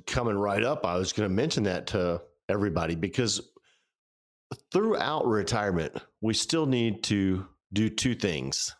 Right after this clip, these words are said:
We need to budget and we need to save. We need to budget and we need to save. So, I, you know, I, here's what we see.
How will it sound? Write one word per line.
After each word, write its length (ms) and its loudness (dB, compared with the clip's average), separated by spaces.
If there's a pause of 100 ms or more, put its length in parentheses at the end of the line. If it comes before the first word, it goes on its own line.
(160)
We 80 2
need 200 0
to 100 2
budget 540 0
and 120 0
we 100 0
need 200 -2
to 60 -2
save. 380 -2 (600)
We 80 0
need 140 2
to 40 4
budget 540 0
and 160 0
we 80 0
need 180 -2
to 80 -4
save. 380 0
So, 320 0 (680)
I, 120 -6
you 80 0
know, 140 2
I, 180 -2 (200)
here's 340 0
what 160 2
we 120 0
see. 540 0